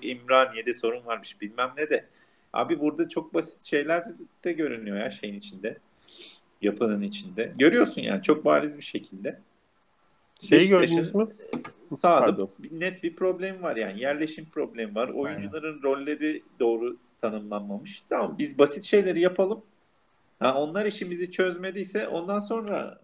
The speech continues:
Speaker 1: başka yerlerde arayalım problemi. Abi biz daha en basitini yapmıyoruz ki. En
Speaker 3: Ya.
Speaker 1: basitini yapmıyoruz yani. Sahaya doğru kurgulanmış bir ekip çıkartamıyoruz yani.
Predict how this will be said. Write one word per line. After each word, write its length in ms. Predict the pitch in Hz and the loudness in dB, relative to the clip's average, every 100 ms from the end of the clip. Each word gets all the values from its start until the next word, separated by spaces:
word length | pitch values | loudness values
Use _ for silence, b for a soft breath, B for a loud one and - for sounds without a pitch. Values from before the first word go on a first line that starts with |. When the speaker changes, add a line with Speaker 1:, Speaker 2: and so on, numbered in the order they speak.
| - - - | -20 -16 -2
Speaker 1:
başka 420 | 127 123 - 117 113 - - | 0 0 -2 -4 -4 -8 -4
yerlerde 480 | 110 101 101 101 104 | 0 2 2 2 2
arayalım 340 | 98 98 95 | 2 0 -2
problemi. 440 | - 95 90 90 98 | -6 -6 -6 -16 -12
Abi 180 | 107 110 - | -4 -4 -4
biz 180 | 151 135 | -8 4
daha 240 | 143 147 | 4 4
en 220 | - 139 147 | 0 0 0
basitini 460 | 156 - - 165 | -2 -4 -16 -8
yapmıyoruz 520 | 180 170 - 190 214 | -8 -8 -10 -10 -10
ki. 180 | - 104 - _ _ _ _ _ _ _ _ _ _ _ _ | -12 -12 -12 _ _ _ _ _ _ _ _ _ _ _ _
En 120 | 156 208 | -6 0
Speaker 3:
Ya. 60 | |
Speaker 1:
basitini 420 | 214 190 - 202 | 2 2 -2 -4
yapmıyoruz 560 | 208 190 - 113 101 - | -2 -4 -4 -6 -6 -6
yani. 220 | - - | -10 -12
Sahaya 500 | - - 185 120 156 | 0 6 8 8 6
doğru 420 | - 190 196 196 - - | 8 8 8 4 -2 -12
kurgulanmış 680 | - 135 127 117 113 - - | -4 -2 0 -2 -2 -8 -10
bir 220 | 175 - - _ - | -8 -8 -10 _ -6
ekip 340 | 151 - - | -6 -6 -12
çıkartamıyoruz 720 | - 175 170 214 202 160 - | -6 -2 -2 -4 -6 -8 -10
yani. 160 | 98 92 | -14 -16